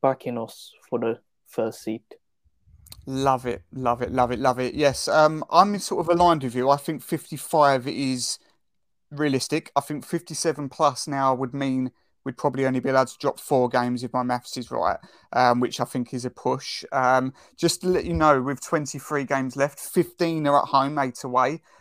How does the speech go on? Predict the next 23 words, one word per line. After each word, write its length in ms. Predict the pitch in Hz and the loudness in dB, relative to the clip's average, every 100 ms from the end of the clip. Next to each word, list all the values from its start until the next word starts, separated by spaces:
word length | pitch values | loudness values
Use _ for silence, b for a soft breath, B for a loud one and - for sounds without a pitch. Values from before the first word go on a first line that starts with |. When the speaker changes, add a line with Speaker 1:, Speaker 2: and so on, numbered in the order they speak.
| b - | b 2
Speaker 2:
Um, 520 | 135 127 127 131 131 - _ - | 6 6 4 0 -4 -10 _ -20
five 680 | - - 175 185 185 147 - | -20 -4 2 4 4 2 2
back-to-backs, 720 | 180 - 151 165 147 - - | 0 0 0 2 2 0 -2
though, 240 | 117 110 - _ _ - | -2 -2 -10 _ _ -20
still 300 | - 143 127 | -4 -4 -4
to 120 | 135 | -8
come, 340 | - 123 127 _ _ _ - | -2 -4 -4 _ _ _ -10
which 260 | 139 - | -8 -6
is, 220 | 135 127 | -6 2
um, 340 | 139 127 131 113 | 6 6 4 -4
which 220 | 147 - | -8 -8
is 60 | 131 | -8
tough 300 | - 180 - | -2 -2 6
going. 340 | 170 127 - - | 6 6 -2 -4
I 60 | 139 | 0
know 220 | 156 170 | 2 2
only 140 | 170 | 0
twenty-three 380 | - 170 151 165 | -4 -8 -6 -6
games 280 | 160 156 143 | -4 -4 0
left, 280 | 151 147 _ b b | 0 0 _ b b
but 100 | 143 | -14
five 280 | - 165 156 | 6 6 8
back-to-backs, 500 | 156 - 151 143 | 4 2 -2 -2